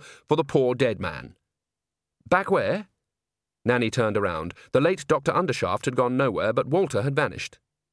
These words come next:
"Poor chap was a bit upset, I shouldn't wonder," said Nanny. "Only to be expected,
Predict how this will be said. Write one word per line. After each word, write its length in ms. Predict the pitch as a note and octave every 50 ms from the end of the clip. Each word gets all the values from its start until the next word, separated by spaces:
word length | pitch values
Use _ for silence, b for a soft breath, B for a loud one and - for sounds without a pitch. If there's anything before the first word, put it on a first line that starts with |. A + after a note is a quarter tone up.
| _ _ _ _ _ _ _ _ _ _ _ -
"Poor 240 | - C#3 A2+ F#2 D#2+ -
chap 340 | - - G2+ D#2+ - -
was 120 | - G2 G#2+
a 40 | G#2+
bit 140 | A#2 A2+
upset, 400 | C#3 C3+ C3+ - - F#3 D#3+ C#3
I 80 | - G#2
shouldn't 280 | - - F#2+ F2+ E2+ -
wonder," 320 | F#2 D#2+ C2+ - G2+ - b b b b b
said 120 | - A2 G#2+
Nanny. 280 | A2+ G#2+ G#2 G#2 G2 B B B B B B
"Only 280 | - F3 A3 A#3 G#3+
to 120 | G3 - F#3
be 120 | E3 E3
expected, 580 | B2+ - - - - - - - - C#3+ D3